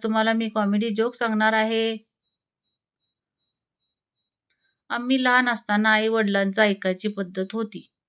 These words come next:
जेव्हा आम्ही आई-बाप बनलो, तर मुलांचं ऐकायची पद्धत चालू झाली. आमचं कुणी ऐकलंच नाही.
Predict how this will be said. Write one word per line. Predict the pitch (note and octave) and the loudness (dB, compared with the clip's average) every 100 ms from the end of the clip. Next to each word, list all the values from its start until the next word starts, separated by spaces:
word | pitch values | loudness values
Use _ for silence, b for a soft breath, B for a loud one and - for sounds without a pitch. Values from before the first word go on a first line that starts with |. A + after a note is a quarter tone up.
| _ _ _ _ | _ _ _ _
जेव्हा | G#3+ C4 C4+ C#4 | 0 2 4 4
आम्ही | B3+ B3 C4+ | 4 4 6
आई-बाप | C4 B3+ B3+ B3+ A3+ | 6 4 4 2 2
बनलो, | A#3+ G#3+ A3 A3 | 0 2 2 2
तर | A3 A3+ | 0 2
मुलांचं | A3+ G3 F#3+ F#3+ G#3+ | 0 0 2 0 0
ऐकायची | G3 G3 F3+ G3 | -2 -2 -4 -2
पद्धत | G#3 G3+ E3+ F#3 F#3+ | -4 -4 -4 -6 -4
चालू | A3 G3 F#3 | -4 -2 -2
झाली. | G#3 G#3 E3+ - _ _ _ _ _ _ | -2 -2 -4 -12 _ _ _ _ _ _
आमचं | G#3+ G#3+ G3+ A3+ | -4 -2 -2 -4
कुणी | A3 A3 A3 | -4 -2 0
ऐकलंच | A3+ G#3 G3+ A3+ C4+ | -2 -2 0 0 2
नाही. | C4+ B3 A3+ A3 A3 | 2 2 -4 -6 -8